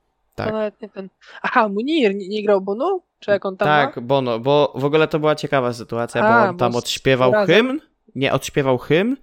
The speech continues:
Speaker 1: i on bodajże się bardzo, bardzo źle poczuł, czy coś takiego i został w ostatniej chwili zmieniony, bo on centralnie tam stał na tej linii ze swoimi zawodnikami, tak?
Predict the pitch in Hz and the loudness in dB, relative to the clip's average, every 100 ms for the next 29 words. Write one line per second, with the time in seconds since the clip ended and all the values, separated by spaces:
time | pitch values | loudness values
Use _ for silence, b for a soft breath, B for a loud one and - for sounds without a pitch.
0 | b b b - 139 151 151 151 147 151 | b b b -2 0 2 2 2 2 0
1 | 143 131 160 143 143 151 139 139 139 139 | 0 2 2 2 0 0 0 0 0 2
2 | 139 139 117 - 110 113 - 113 123 143 | 0 0 -6 -10 -10 -10 -10 -6 -4 -2
3 | 156 - 123 127 127 120 123 127 123 120 | -2 -2 -4 -2 -4 -4 -6 -4 -4 -6
4 | 123 123 127 - 123 107 107 104 110 123 | -8 -8 -8 -8 -8 -6 -6 -6 0 0
5 | 156 185 175 208 214 208 202 185 - - | 0 -4 -4 0 0 0 -4 -6 -8 0
6 | 170 160 151 147 131 123 143 220 277 247 | 2 2 0 -2 -4 -4 -4 -4 -6 -6
7 | 151 139 143 139 127 123 120 117 139 165 | -8 -4 -4 -2 -2 -2 -2 -4 -2 -2
8 | 202 180 170 | -2 -2 -2